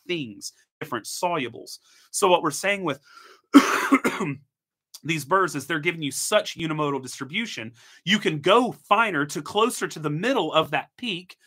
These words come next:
which the peak would be different for a more unimodal, but I digress. And you are able to get more extraction at less time. So you'll be able to get a similar extraction to,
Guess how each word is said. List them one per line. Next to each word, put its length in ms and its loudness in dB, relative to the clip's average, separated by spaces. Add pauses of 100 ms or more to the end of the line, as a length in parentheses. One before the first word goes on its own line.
(220)
which 220 0
the 80 -6
peak 240 -6
would 80 -6
be 80 -8
different 360 -6
for 120 -4
a 20 -2
more 220 -4
unimodal, 500 -6
but 180 -4
I 120 -4
digress. 460 -8 (400)
And 140 4
you 100 2
are 160 0
able 260 -2
to 80 0
get 420 -2 (220)
more 320 4
extraction 800 -4 (300)
at 180 2
less 440 0
time. 460 -4 (180)
So 160 -2
you'll 160 4
be 200 -10
able 240 -4
to 140 -12
get 380 -2
a 80 -4
similar 420 -2
extraction 540 -4
to, 120 -2